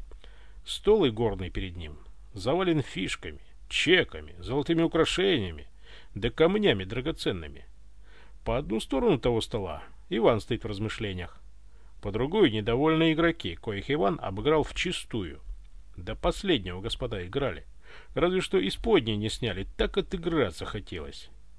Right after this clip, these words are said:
Иван нехотя, любопытства ради, дёрнул бумажку из-под кучи. Вот тена, закладная. Что тут коряво нацарапано, словно курица лапой с пьяну писала?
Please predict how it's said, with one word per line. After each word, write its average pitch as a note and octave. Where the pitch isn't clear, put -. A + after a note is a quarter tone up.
Иван G#2
нехотя, D#3+
любопытства C#3
ради, D3+
дёрнул C#3
бумажку B2
из-под -
кучи. D3+
Вот -
тена, D3
закладная. F#2
Что -
тут B3+
коряво A3+
нацарапано, F#3
словно E3+
курица E3+
лапой D#3+
с -
пьяну D3
писала? C3+